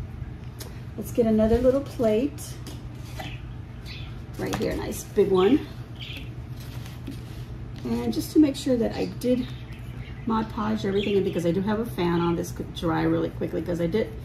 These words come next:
put it on rather thinly. And I just wanna get it on the, really the paper. If some of it gets up a little bit higher, that's fine, I don't mind it. But of course, just put the glue wherever you're going to,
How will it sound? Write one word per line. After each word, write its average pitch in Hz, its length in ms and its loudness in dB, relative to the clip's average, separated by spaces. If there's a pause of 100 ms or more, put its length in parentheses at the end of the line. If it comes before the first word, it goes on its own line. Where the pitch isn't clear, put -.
(360)
put 208 160 0
it 190 80 2
on 180 460 0
rather 180 340 0
thinly. 277 640 6 (1300)
And 226 100 4
I 208 60 4
just 302 180 0
wanna 285 160 8
get 214 160 6
it 214 80 6
on 190 100 4
the, 170 220 4
really 247 160 4
the 196 120 4
paper. 214 680 2 (760)
If 233 180 12
some 262 160 6
of 269 100 6
it 262 100 4 (340)
gets 233 180 6
up 240 140 2
a - 20 4
little 226 180 4
bit 214 120 2
higher, 202 260 2
that's 330 220 0
fine, 202 280 2
I 208 80 0
don't 277 140 0
mind 175 240 2
it. - 260 -4 (3000)
But 220 100 2
of 208 120 -2
course, 196 360 0
just - 220 -6
put - 100 -6
the 247 80 2
glue 214 240 2
wherever 180 320 2
you're 175 300 2
going 170 240 4
to, 151 340 0